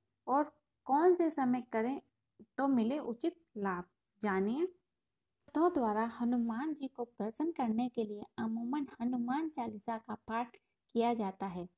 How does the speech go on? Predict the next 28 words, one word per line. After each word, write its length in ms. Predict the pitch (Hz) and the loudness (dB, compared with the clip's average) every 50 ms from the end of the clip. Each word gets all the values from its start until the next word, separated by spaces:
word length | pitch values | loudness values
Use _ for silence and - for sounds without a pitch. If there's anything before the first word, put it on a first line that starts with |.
| _ _ _ _ - | _ _ _ _ -4
हनुमान 480 | 247 240 247 240 247 254 269 302 320 320 | -2 0 0 0 0 -2 0 0 0 0
चालीसा 480 | - 294 254 226 226 220 - 240 233 208 | 0 0 0 0 -2 -2 -2 -2 -4 -4
बड़े 300 | 208 240 226 262 302 330 | -2 -4 -2 0 0 0
बूढ़ों 320 | 285 240 247 247 233 247 247 | 0 0 0 2 2 2 0
से 180 | 240 - 233 208 | 0 0 -4 -4
लेकर 400 | 202 202 202 196 - - 254 262 - _ _ _ _ _ _ - | -2 -4 -6 -6 -4 -4 -6 -6 -6 _ _ _ _ _ _ -4
बच्चों 400 | 226 233 - _ - 311 330 311 285 - - | -4 -4 -4 _ -2 -2 -2 -2 -2 -2 -4
तक 100 | 254 247 _ _ - | -4 -4 _ _ -4
को 100 | 269 262 | -2 -2
जल्दी 460 | 220 - 226 214 214 214 254 311 349 | 0 0 0 0 0 0 2 2 2
याद 300 | 311 294 254 247 269 262 - - | 4 2 2 0 -2 -4 -4 -2
हो 100 | 240 240 | 0 0
जाता 340 | 226 226 202 190 - - 226 | 2 0 -2 -2 -4 -4 -2
है, 80 | 233 214 | -2 0
लेकिन 500 | 196 196 196 196 _ - 311 285 240 220 - _ _ _ _ _ _ | 0 0 -2 -2 _ -2 0 0 0 -2 -6 _ _ _ _ _ _
हनुमान 580 | - 254 262 262 269 247 240 240 254 302 339 330 | 0 0 2 2 2 2 2 2 2 4 2 2
चालीसा 480 | 330 294 247 226 208 208 214 - 254 269 | 2 0 0 0 0 -2 -2 -2 -4 -4
के 180 | 269 - 277 - - | -4 -6 -10 -4 0
अलावा 500 | 233 214 214 208 202 202 220 226 226 214 - | 2 2 2 2 0 -2 -4 -4 -6 -4 -2
यदि 360 | 190 196 202 214 214 285 285 285 - - - | 0 0 0 0 0 -2 -4 -4 -4 -2 0
आप 240 | 226 226 220 - _ _ _ _ _ _ _ | 0 0 0 -2 _ _ _ _ _ _ _
सुंदरकांड 880 | - - 285 277 269 269 294 349 381 359 - - 233 220 220 220 220 226 226 _ _ _ _ _ _ _ _ - | -12 -8 -4 -2 0 2 2 2 2 0 -4 -4 -4 -2 -2 -2 -2 -4 -6 _ _ _ _ _ _ _ _ 0
पाठ 260 | 226 226 254 285 - | 4 4 4 4 2
के 200 | - - 302 294 | -4 -4 -2 -2
लाभ 320 | 262 240 247 247 254 247 214 | 0 0 0 0 0 -2 -4
जान 260 | - 220 220 240 262 | -4 -2 -2 -2 0
लेंगे 380 | 254 233 226 220 214 214 226 247 240 | -2 -2 0 0 0 0 0 -2 -2
तो 160 | - - | -2 -4